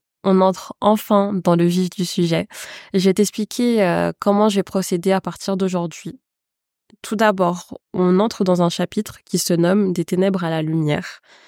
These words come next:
qui comprendra plusieurs parties,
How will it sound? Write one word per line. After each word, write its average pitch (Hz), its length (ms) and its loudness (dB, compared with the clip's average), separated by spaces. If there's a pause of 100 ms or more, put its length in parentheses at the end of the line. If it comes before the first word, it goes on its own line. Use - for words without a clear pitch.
(160)
qui - 160 -6
comprendra 190 760 0
plusieurs 208 560 -2
parties, - 560 -4